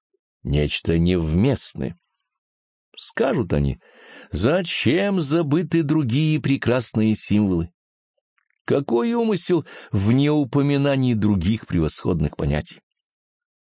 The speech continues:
Скажем, «Ничто не забыто,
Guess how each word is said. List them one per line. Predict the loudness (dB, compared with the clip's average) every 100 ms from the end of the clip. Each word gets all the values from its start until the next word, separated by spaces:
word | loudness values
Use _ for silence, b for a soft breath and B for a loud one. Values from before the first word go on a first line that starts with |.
| -14
Скажем, | -10 -4 -4 -2 -4 -6 _ _ _ _ _ _ _ _
«Ничто | -8 -6 -6 -4 0
не | 2 2
забыто, | 0 0 0 0 -2 -4